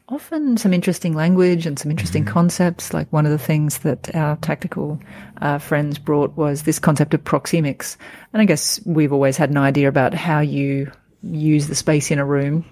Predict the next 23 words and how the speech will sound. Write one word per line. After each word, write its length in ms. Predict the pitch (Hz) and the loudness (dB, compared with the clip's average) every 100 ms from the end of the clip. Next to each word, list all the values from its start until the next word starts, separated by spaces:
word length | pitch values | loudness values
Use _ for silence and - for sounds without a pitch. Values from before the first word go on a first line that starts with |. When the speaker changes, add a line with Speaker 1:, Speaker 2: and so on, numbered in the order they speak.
| - | -10
Speaker 1:
and 180 | - 147 | -6 -2
where 120 | 147 | 0
you 140 | 139 139 | 2 0
all 120 | 139 | -2
stand 520 | - 156 156 151 139 | -2 0 2 2 0
is 120 | 139 | -2
quite 220 | - 147 135 | -2 0 0
important. 500 | 135 170 147 135 151 - - - | 0 0 0 -2 -10 -14 -10 -2
But 100 | 226 | 0
because 300 | 175 262 262 | 2 2 2
that 280 | 165 - | 0 0
group, 320 | 180 143 135 - - - | -4 -4 -4 -8 -12 -6
uh, 160 | 147 | -4
in 140 | - 151 | 0 0
particular, 640 | 143 - 170 - 160 151 | -2 -2 -2 0 0 2
are 40 | |
very 240 | 143 147 143 | 0 0 0
interested 380 | 143 - 135 147 | -2 -8 -4 -2
in 80 | 131 | -2
the 60 | |
physiology 720 | 135 - 156 143 139 143 139 | -2 0 4 4 4 2 0
of 120 | 139 - | -4 -2
performance, 760 | 151 - 143 139 135 - - | -4 -2 0 0 -2 -4 -10